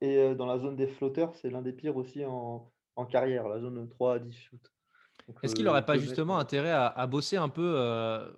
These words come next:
Speaker 2: parce que bon, euh, parler de la main, c'est une chose, mais c'est surtout une affaire de footwork. Est-ce qu'il aurait pas intérêt à,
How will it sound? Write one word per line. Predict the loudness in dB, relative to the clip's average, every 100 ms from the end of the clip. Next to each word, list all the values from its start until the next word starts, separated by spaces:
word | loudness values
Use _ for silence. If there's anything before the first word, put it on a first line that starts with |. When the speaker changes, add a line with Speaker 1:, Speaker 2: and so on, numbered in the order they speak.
| _ _ _
Speaker 2:
parce | -4 -2
que |
bon, | -2 -2 -6 -12
euh, | -12
parler | 0 2 2
de | 2
la | 2
main, | 2
c'est | 0 -2
une |
chose, | 2 0 0 -8 -20 -8
mais | -4
c'est | -4
surtout | -4 -4 -2
une | -2
affaire | 0 0
de | 0
footwork. | -4 -4 -2 -2 -4
Est-ce | -6
qu'il | -2
aurait | 2 2
pas | 0
intérêt | -2 0 0 4
à, | 6 6 4 2